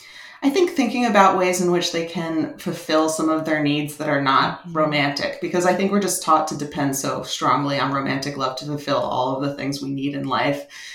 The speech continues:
Speaker 1: And some of the research that I, I discovered while I was writing this book is that a lot of people in relationship experience really extreme loneliness too, because they're sort of drawn away from other communities, from extended family, from their hobbies and the things that make their life feel more fulfilling.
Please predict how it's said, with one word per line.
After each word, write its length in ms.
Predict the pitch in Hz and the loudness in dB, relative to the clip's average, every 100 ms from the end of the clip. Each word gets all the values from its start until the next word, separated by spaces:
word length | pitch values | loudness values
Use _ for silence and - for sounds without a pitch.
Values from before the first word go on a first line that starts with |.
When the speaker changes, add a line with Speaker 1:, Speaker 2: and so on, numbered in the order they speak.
| - - | -18 0
Speaker 1:
And 240 | 180 180 | 4 6
some 100 | 180 | 6
of 80 | 214 | 4
the 80 | 175 | 8
research 420 | 175 175 175 170 | 8 8 6 4
that 120 | 170 160 | 2 6
I, 380 | 156 147 - - | 6 4 -2 -6
I 220 | 147 151 | 2 4
discovered 580 | 151 151 - 160 160 147 | 4 0 -2 0 2 0
while 100 | 143 | 2
I 100 | 151 | 2
was 120 | 147 151 | 2 4
writing 220 | 156 156 | 4 4
this 140 | 151 | 0
book 200 | - 285 | 0 0
is 140 | 196 175 | 0 2
that 160 | 160 | 4
a 40 | 156 | 6
lot 300 | 151 160 160 | 8 8 6
of 140 | 160 | -2
people 320 | - 175 160 | -6 -6 -2
in 80 | 151 | 0
relationship 580 | 147 151 170 185 - 147 | 2 2 2 -2 -4 -6
experience 800 | 151 - 160 151 156 151 151 - | -8 -6 -4 -2 -2 -4 -6 -8
really 220 | 147 147 | -4 -4
extreme 360 | 143 - 175 156 | -2 -4 -4 -2
loneliness 480 | 156 151 151 147 | -2 -2 -4 -4
too, 220 | - 269 156 | -2 -2 -2
because 320 | 143 151 147 | -4 -6 -4
they're 240 | 147 147 - - - | -4 -4 -10 -20 -16
sort 220 | - 196 180 | 0 4 6
of 40 | |
drawn 200 | 175 165 | 6 6
away 180 | 165 160 | 6 2
from 160 | 160 | 0
other 160 | 147 147 | 0 -2
communities, 680 | 156 190 240 220 226 220 208 | 0 0 0 -2 -2 -2 -4
from 120 | 170 | -6
extended 480 | 170 - 170 160 151 | -8 -4 -2 0 -2
family, 560 | - 196 196 196 190 190 | 0 2 4 4 2 0
from 180 | 165 156 | -2 -4
their 160 | 147 | -2
hobbies 560 | 147 185 190 190 185 160 | 4 6 6 2 0 -2
and 80 | 151 | -4
the 80 | |
things 240 | - 165 156 | -4 -10 -4
that 100 | 156 | -2
make 160 | 156 | -2
their 160 | 160 151 | -2 0
life 220 | 143 147 | 2 0
feel 160 | - 160 | -2 -4
more 160 | 156 143 | -4 -6
fulfilling. 580 | 147 - 247 180 175 | -8 -8 -2 -2 -2